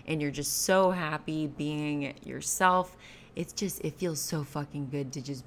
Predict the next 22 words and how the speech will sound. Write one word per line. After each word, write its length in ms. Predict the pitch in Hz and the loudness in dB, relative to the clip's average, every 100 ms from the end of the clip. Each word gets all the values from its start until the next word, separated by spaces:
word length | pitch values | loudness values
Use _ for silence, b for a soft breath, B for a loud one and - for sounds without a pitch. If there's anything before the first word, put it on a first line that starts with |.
| - | -8
be 460 | 139 127 - 143 - - - - - - - - - - - - - | -6 -4 -6 -10 -16 -20 -20 -20 -20 -20 -20 -20 -20 -20 -20 -18 -6
and 160 | 147 143 | -4 -4
to 140 | 113 | -4
surrender 760 | - 156 139 151 160 160 151 147 | -2 -2 0 0 0 2 2 2
whatever 680 | 131 160 - 156 151 160 151 | 0 -2 0 -2 2 0 2
it 80 | |
is 140 | 151 139 | 0 0
that 140 | 143 | -2
you 180 | 139 139 | -2 -2
were 100 | 139 | -2
addicted 540 | 135 143 143 143 127 | -2 -4 -2 -4 -4
to 480 | - 143 131 135 131 - | -6 -4 -4 -4 -6 -6
and 220 | 135 131 | -8 -6
just 220 | 139 143 | -8 -6
understand 640 | 147 143 147 - 147 139 | -4 -2 -2 -2 -4 -4
that 120 | 127 135 | -6 -8
you're 140 | - | -12
human 560 | - 165 165 160 156 151 | -6 -4 0 0 -2 -4
and 140 | 131 | -8
it 100 | 131 | -6
happens, 800 | 139 147 143 151 143 147 147 - B B B B - | 2 2 2 -2 0 -2 -2 -6 B B B B -2
but 320 | 160 143 139 | 2 2 2